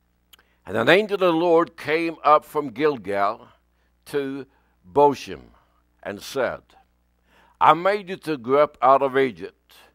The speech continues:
and have brought you unto the land which I swear to your fathers. And I said, I will never break my covenant with you. And you shall make no league with the inhabitants of this land.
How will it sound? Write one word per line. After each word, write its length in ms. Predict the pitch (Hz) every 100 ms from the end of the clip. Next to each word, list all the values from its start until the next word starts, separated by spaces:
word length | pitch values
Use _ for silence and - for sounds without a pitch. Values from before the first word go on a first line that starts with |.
| _ _ _ _ _ _ -
and 180 | 110 117
have 260 | 135 98
brought 520 | 78 120 143 165 - 139
you 220 | 151 143 -
unto 300 | 139 139 143
the 160 | 131
land 460 | 113 123 143 127 127
which 180 | 123 123
I 100 | 120
swear 460 | - 85 127 139
to 120 | 139 120
your 160 | 135
fathers. 840 | - 135 117 78 78 - _ _ _ _ _ _ _ _ _
And 160 | - 107
I 140 | 170
said, 360 | 147 - 156 147
I 80 | 139
will 160 | 131
never 260 | 143 165 165
break 460 | 101 127 156 160
my 120 | - 139
covenant 680 | _ - 160 139 135 135
with 260 | 131 131 101
you. 80 | 69 _ _ _ _ _ _ _ _ _ _ _ _ _ _ _ -
And 160 | 131
you 80 | 185
shall 240 | - 180
make 260 | 170 180 170
no 120 | 156
league 500 | 139 127 170 170 143
with 140 | 139 123
the 60 |
inhabitants 560 | 123 127 131 123 147 123
of 80 | 135
this 220 | 143 -
land. 380 | 123 113 95